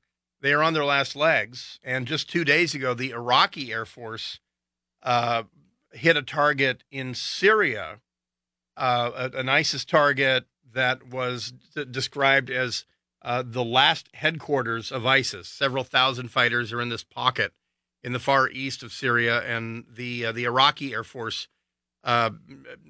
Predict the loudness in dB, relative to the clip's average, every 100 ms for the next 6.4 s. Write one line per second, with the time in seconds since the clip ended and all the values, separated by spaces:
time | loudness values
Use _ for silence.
0 | -20 -2 2 4 2 0 0 2 2 0
1 | -4 -6 -6 -4 -4 2 2 2 -4 _
2 | -12 -12 -2 0 0 2 0 2 -2 -4
3 | -4 0 0 -2 -8 -14 -18 _ -20 _
4 | -16 -6 0 2 2 2 2 0 -2 -2
5 | -2 -2 -4 -10 -10 -10 -14 -16 -2 0
6 | 2 0 0 0